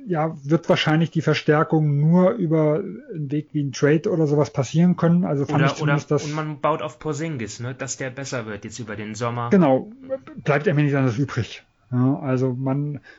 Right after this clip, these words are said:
Speaker 1: muss ja sagen, das Management hat ja selber gesagt, und es ist zumindest eine faire Argumentation, äh, ob sich's bewahr-, bewahrheitet, muss man schauen, dass er jetzt wirklich das erste Mal seit Jahren verletzungsfrei im Sommer ist. Äh, letztes Jahr war er nach den Playoffs verletzt, vorletztes Jahr war er noch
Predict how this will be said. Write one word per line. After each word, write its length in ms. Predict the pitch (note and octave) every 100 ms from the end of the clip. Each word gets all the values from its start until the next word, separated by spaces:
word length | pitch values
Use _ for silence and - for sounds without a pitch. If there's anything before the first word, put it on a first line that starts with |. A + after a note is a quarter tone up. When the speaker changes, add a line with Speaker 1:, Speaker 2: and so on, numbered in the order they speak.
| -
Speaker 1:
muss 120 | E3
ja 80 | F3
sagen, 240 | D#3 D#3+ C3+
das 220 | C#3+ -
Management 500 | C#3+ D#3 - C#3 A#2
hat 120 | A2+
ja 80 | C#3+
selber 300 | C3+ C#3+ C#3
gesagt, 340 | B2+ C#3+ -
und 240 | D#3 - -
es 180 | D#3+
ist 120 | E3+ -
zumindest 360 | D3 D3 -
eine 60 | C3
faire 380 | - D3+ D3 C#3
Argumentation, 840 | C3 C3 B2+ A#2 - E3 G3 G3+ _ _ _ - - _ _ _ -
äh, 220 | D3+ D3+ -
ob 140 | D3 -
sich's 240 | E3 -
bewahr-, 360 | - C#3 D3 D3
bewahrheitet, 540 | C3+ C#3 C3+ D3+ C3+
muss 200 | C#3 -
man 120 | C#3
schauen, 340 | A#2+ D3 E3+ F3+ _ _ _
dass 180 | D3 -
er 160 | G3+ D#3
jetzt 280 | D#3+ - C#3
wirklich 300 | D3+ D#3+ B2+
das 220 | D3 A2+
erste 320 | E3+ - D#3+
Mal 140 | D3
seit 240 | C3+ C3 A#2+
Jahren 440 | C3+ C#3+ D#3 D#3
verletzungsfrei 800 | - C#3+ D3+ - D3+ C3+ - C#3+
im 80 | C3
Sommer 300 | D3 E3+ E3+
ist. 260 | D3+ - - _ _ _ _ _ _ D3+
Äh, 200 | D3 C#3+
letztes 420 | D3 D3 D#3 -
Jahr 220 | D#3 C#3+
war 180 | C#3+ C#3+
er 140 | C#3+
nach 160 | C#3 C3
den 140 | C#3+
Playoffs 340 | B2+ C#3 C3+ -
verletzt, 440 | C3+ C#3 - -
vorletztes 500 | D3 D3 C#3 C#3+ C3
Jahr 160 | C#3 C3
war 120 | C#3
er 40 |
noch 260 | C#3 A#2+